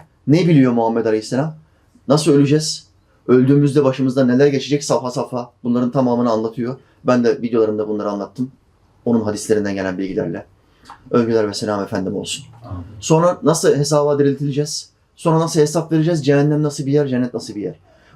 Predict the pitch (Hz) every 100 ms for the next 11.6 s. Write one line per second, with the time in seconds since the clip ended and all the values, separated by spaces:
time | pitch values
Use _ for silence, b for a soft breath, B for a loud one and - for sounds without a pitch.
0 | 135 165 175 208 151 185 185 151 135 127
1 | 113 113 107 110 117 165 - _ _ _
2 | _ _ 151 185 175 131 - - - 185
3 | 135 117 104 98 - 208 208 151 - 131
4 | 135 147 151 127 - 113 104 107 135 _
5 | _ _ _ _ - 165 151 143 139 143
6 | 113 101 95 - - _ _ _ - -
7 | 135 156 175 - - _ _ - 123 143
8 | 185 160 139 127 127 120 110 120 127 165
9 | 185 139 123 185 170 131 - 127 156 160
10 | 160 151 165 143 147 143 135 131 143 135
11 | 139 131 123 110 -